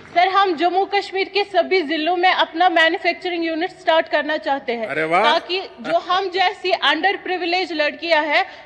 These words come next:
Speaker 1: हम उनको भी skill दे सके और वो भी entrepreneur की तरह काम करें, ना कि labor। माननीय प्रधानमंत्री जी,
Speaker 2: मेरी आपको
Speaker 1: हम आपका
Speaker 2: बहुत
Speaker 1: नारा
Speaker 2: शुभकामनाएं हैं,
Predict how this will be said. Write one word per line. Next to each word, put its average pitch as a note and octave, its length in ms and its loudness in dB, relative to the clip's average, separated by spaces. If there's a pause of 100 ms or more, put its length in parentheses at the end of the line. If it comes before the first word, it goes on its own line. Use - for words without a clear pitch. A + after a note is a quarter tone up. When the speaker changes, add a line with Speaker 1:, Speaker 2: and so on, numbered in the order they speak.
Speaker 1:
हम E4+ 180 -2
उनको E4+ 340 0
भी G4 140 0
skill F4+ 360 -4
दे D#4+ 160 0
सके E4 380 -4 (320)
और F4+ 180 0
वो D#4+ 200 0
भी F4 120 0
entrepreneur F4 720 0
की F4+ 180 -4
तरह E4+ 260 0
काम D#4+ 280 -2
करें, E4 280 0
ना D#4 220 0
कि E4 140 -4
labor। C4+ 420 -6 (480)
माननीय F#4 560 0
प्रधानमंत्री E4+ 800 2
जी, F4 40 4
Speaker 2:
मेरी G4+ 280 4
आपको F4+ 300 0
Speaker 1:
हम G4+ 140 4
आपका F4 200 2
Speaker 2:
बहुत F#3 280 6
Speaker 1:
नारा D#4+ 200 2
Speaker 2:
शुभकामनाएं G#3+ 640 4
हैं, A#3 440 0